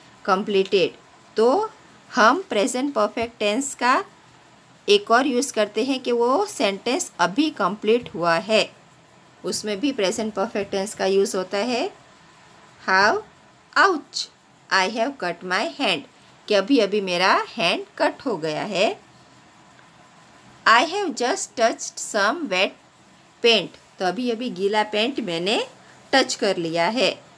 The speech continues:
So अभी एक्शन अभी हुआ है, ऐसे सेंटेंस में भी प्रेजेंट परफेक्ट टेंस का यूज़ होता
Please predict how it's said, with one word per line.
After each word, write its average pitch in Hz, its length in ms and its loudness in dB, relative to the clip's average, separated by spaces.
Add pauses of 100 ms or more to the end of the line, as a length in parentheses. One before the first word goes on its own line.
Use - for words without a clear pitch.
(120)
So 202 200 -4 (320)
अभी 180 320 0
एक्शन 311 340 -4 (120)
अभी 220 260 -2
हुआ 214 280 -4
है, 226 280 -2 (480)
ऐसे 277 280 -2
सेंटेंस 202 520 -4
में 175 180 -6
भी 240 100 -4
प्रेजेंट 180 760 -6
परफेक्ट 165 400 -4
टेंस 175 240 -6
का 170 100 -6
यूज़ 202 400 0 (520)
होता 254 300 0